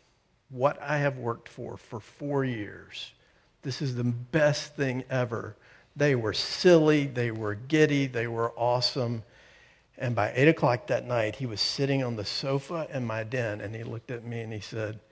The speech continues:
"Is this all that is? Is this all that is?"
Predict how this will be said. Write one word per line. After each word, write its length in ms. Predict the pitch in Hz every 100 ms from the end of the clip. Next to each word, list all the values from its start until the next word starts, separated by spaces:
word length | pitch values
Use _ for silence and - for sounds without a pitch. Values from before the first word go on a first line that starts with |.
| _ _ _
"Is 140 | 127
this 160 | 196 254
all 240 | 175 185
that 220 | 196 196 185
is? 460 | 233 247 - - _ _ _ _ _ _ _ _ _ _ _ _ _ _ _ _ _ _ _ _ _ _ _ _ _ _ _ _ _ _ _ _ _ _ _ _ _ -
Is 100 | 113
this 160 | 165 175
all 180 | 170 185
that 200 | 180 175
is?" 440 | 185 214 -